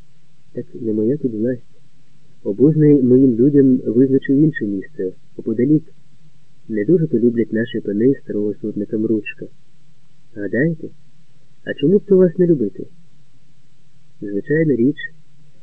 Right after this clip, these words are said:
Я тільки сотник, і то не з тих учених,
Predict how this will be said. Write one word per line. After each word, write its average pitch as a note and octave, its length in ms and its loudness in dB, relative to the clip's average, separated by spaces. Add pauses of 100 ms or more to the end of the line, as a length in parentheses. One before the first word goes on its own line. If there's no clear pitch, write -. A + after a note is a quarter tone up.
(160)
Я B2 160 2
тільки D#3+ 400 2
сотник, E3 340 4 (460)
і G2+ 280 -4
то B2 140 4
не C#3 100 8
з B2+ 40 -8
тих C3+ 240 0
учених, C#3+ 600 2